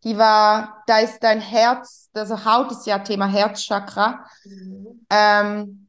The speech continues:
Speaker 1: die Liebe, da wurde alles, ist alles aufgebrochen. Und links, das war, das hast du nämlich auch immer gesagt, die linke Hand ist die gute.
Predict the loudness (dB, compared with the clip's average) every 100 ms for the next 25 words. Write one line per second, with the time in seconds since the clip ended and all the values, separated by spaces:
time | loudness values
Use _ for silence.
0 | -6 -2 0 2 0 2 4 4 4 4
1 | 4 4 0 0 -4 -10 _ -18 -8 -4
2 | -4 -2 2 2 2 -4 -12 -2 0 0
3 | -6 -8 -6 -4 -2 0 -2 -4 -12 -18
4 | -12 -12 -2 0 2 0 -4 -2 -4 -4
5 | -6 -6 -4 -2 -4 -4 0 2 2 -2
6 | -8 -6 -4 -4 -4 -2 -2 -6 -12 -14
7 | -8 -4 -4 -4 -2 -2 -4